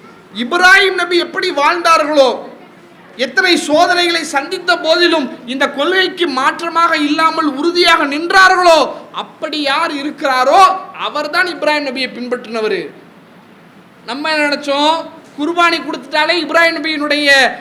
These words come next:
அஹ், கட்சியில நம்ம சேர்ந்துட்டோம், ஹஜ் பெருநாள் கொண்டாடிட்டாலே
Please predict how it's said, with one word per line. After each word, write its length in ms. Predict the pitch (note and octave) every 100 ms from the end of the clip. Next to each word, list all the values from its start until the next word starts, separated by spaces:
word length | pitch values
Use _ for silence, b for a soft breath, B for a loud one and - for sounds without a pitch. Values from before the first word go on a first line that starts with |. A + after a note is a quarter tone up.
| - -
அஹ், 240 | B3+ B3+ B3+
கட்சியில 380 | C4+ - F4 D4+
நம்ம 180 | C4+ C4
சேர்ந்துட்டோம், 640 | C#4 C#4 A3 B3+ C4 C4 G3 - - - - - - - - - -
ஹஜ் 280 | B3 - F4+ -
பெருநாள் 420 | E4+ E4 D#4+ C4+
கொண்டாடிட்டாலே 640 | D4 E4 E4+ D#4+ D#4+ F4